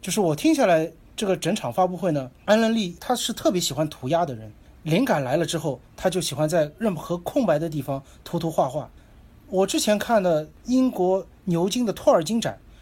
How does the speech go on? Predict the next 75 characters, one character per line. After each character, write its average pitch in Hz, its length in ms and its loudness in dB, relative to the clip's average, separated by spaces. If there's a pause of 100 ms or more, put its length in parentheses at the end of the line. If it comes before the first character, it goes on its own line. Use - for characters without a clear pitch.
(140)
印 262 140 4
象 226 180 0
最 226 200 2
深 190 180 0
的 151 140 0
也 139 260 -4
是 170 320 -4 (240)
托 277 160 4
尔 202 80 8
金 185 160 -4
喜 - 140 -2
欢 165 140 0
在 185 120 0
旧 220 220 -2
报 175 180 4
纸， 113 180 -12 (280)
尤 190 160 0
其 214 180 -4
是 196 60 -6
在 185 240 2
填 151 340 -4
字 226 220 -4
游 165 160 0
戏 180 120 -4
的 165 80 -2
格 139 200 -6
子 220 100 -4
上 147 220 -2 (240)
画 165 240 0
各 196 160 2
类 156 120 2
设 165 200 -2
计 127 100 -6
图 123 160 -10
案。 123 140 -10 (460)
我 143 120 0
觉 180 120 0
得 208 100 2
这 247 180 -4
真 269 180 0
的 226 80 2
是 170 140 -6
每 131 140 -2
一 139 60 -4
个 196 120 -2
有 143 160 0
创 208 220 0
造 175 120 -2
力 147 100 -4
的 131 60 -8
画 143 220 -6
家 143 100 -6
的 147 80 -6
共 170 180 -4
性。 117 200 -8 (560)
记 226 140 -4
得 180 120 0
去 202 200 -4
年 147 300 -2 (120)
江 175 200 0
浩 202 240 2
来 147 120 -2
上 165 160 -6
海 - 120 -14
办 160 200 -2
画 151 180 -2
展， 104 160 -12 (520)
也 175 100 0
说 262 140 -2
到 247 120 4
很 156 160 -4
多 214 140 0
人 185 120 0
问 185 140 0
他 127 200 -10